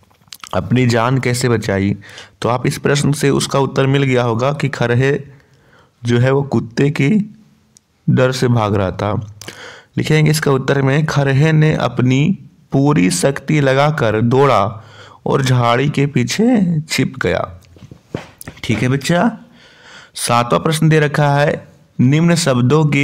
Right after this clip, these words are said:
एक और शब्द लिखें। जैसे वन, वन का एक और शब्द क्या होगा?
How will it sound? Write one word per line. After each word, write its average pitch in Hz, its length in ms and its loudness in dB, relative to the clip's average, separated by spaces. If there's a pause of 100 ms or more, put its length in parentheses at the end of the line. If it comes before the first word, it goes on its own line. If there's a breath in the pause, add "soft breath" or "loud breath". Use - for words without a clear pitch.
(160)
एक 156 380 -2
और 139 140 2
शब्द 131 280 -2
लिखें। 104 640 -2 (640 loud breath)
जैसे 120 240 2
वन, 123 540 0 (160)
वन 120 320 2
का 143 160 -2
एक 135 260 -2
और 139 100 2
शब्द 139 300 0
क्या 151 180 -2
होगा? 107 480 -2